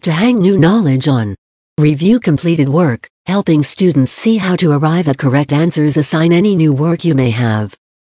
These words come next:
Explain any content that is new, and remember to leave time for them to ask questions. Closing hook,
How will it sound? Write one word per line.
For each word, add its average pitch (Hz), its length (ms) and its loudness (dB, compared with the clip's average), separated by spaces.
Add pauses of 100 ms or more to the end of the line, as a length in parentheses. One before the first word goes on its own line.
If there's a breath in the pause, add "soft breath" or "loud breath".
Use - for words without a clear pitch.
Explain 156 480 0
any 175 180 2
content 233 480 0
that 139 140 2
is 147 160 -2
new, 151 340 2 (220)
and 165 160 2
remember 160 420 2
to 208 140 -2
leave 240 340 2
time 156 260 0
for 143 140 -2
them 143 200 0
to 139 140 2
ask 156 300 -2
questions. 120 760 -2 (440)
Closing 131 380 0
hook, 170 300 -2